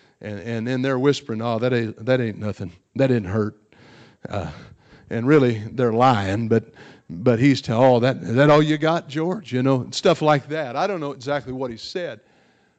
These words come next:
but that just brought it out more. And he literally, in eight rounds, wore himself out trying to take him down. And then,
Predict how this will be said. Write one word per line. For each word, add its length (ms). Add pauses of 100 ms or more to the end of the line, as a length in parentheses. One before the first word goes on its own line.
(140)
but 360
that 120
just 240
brought 220
it 80
out 180
more. 400 (320)
And 180
he 200
literally, 560
in 100
eight 180
rounds, 400
wore 440
himself 720
out 340 (100)
trying 300
to 80
take 320
him 220
down. 360 (1080)
And 200
then, 460